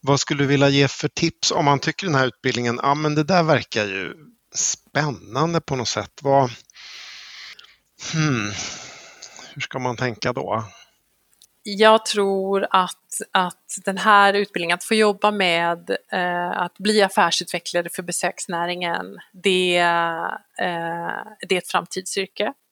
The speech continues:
Speaker 2: Eh, och jag tror att attraktiviteten i, i branschen, i näringen för den här kompetensen accelereras av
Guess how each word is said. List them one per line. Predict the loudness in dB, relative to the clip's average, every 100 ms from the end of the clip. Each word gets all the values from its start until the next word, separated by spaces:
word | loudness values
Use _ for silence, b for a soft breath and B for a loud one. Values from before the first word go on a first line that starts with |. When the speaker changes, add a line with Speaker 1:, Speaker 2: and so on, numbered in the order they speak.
| _ _ _
Speaker 2:
Eh, | -2 0 0 0 0 -2 -6 -8 -10 -8
och | -8 -2 0 0
jag | 0 -2
tror | -2 -2 -2 -2 -2 -4 -4 -2 0
att | 2 4 4 0 -8
attraktiviteten | -8 -6 -6 -6 -8 -6 -4 -2 0 -2 -2 -4 -4
i, | -10 -10 -10 -8 -8 -10 b b b b -6
i | 0
branschen, | 4 4 2 -2 -2
i | -2
näringen | 0 2 2 2 0 -2 -4
för | -4 4 6 6 6 2 -2 B B B -6
den | -2
här | 0 -2
kompetensen | -2 -8 -6 0 0 0 -4 0 0 -2 -10 -14
accelereras | -12 -6 -2 0 2 0 0 0
av | 2 0